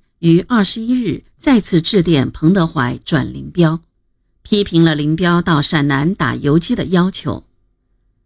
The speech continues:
毛泽东认为，在日军近侵占华北的形势下，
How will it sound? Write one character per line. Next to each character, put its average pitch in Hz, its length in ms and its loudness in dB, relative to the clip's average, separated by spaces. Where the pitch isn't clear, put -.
毛 165 180 2
泽 165 100 -4
东 175 160 -2
认 165 200 0
为， 127 260 -6
在 208 320 0
日 247 200 4
军 208 280 6
近 208 220 0
侵 233 240 2
占 165 240 0
华 156 240 -2
北 214 160 0
的 - 80 -8
形 - 240 -2
势 165 160 -4
下， - 320 -6